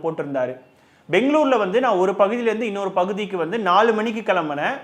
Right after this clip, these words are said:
நான் வீட்டுக்கு வர்றதுக்குள்ள கிட்டத்தட்ட மூன்று மணி நேரம் ஆச்சு." பொதுவா பெங்களூர்ல பாத்தீங்கன்னா, இந்த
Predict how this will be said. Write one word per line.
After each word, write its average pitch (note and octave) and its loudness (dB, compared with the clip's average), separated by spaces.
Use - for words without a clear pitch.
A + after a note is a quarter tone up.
நான் F3+ 2
வீட்டுக்கு A#3+ 4
வர்றதுக்குள்ள G#3 -2
கிட்டத்தட்ட G3 -2
மூன்று B3+ -2
மணி G#3+ -2
நேரம் F#3 0
ஆச்சு." C#3+ -8
பொதுவா A#3 6
பெங்களூர்ல B3 0
பாத்தீங்கன்னா, F#3 -2
இந்த F3+ 0